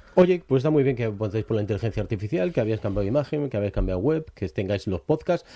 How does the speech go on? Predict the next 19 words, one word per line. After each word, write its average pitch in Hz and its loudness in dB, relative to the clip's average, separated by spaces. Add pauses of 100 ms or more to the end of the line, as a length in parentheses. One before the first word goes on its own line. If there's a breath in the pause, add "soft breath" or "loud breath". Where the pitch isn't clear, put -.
(140 loud breath)
Los 101 2
recomiendo, 131 0
¿eh? 160 -6
La 90 -2
gente 92 -6
que 95 0
vaya 92 0
a 90 -4
la, 87 -2
a, 90 -2
a 101 -4
Lyrical, 110 0
¿no? 139 -2
A 113 -4
Compañía 98 -2
Lírica 98 -2
Alicantina, 139 0
Peña 95 -4
Lírica, 127 0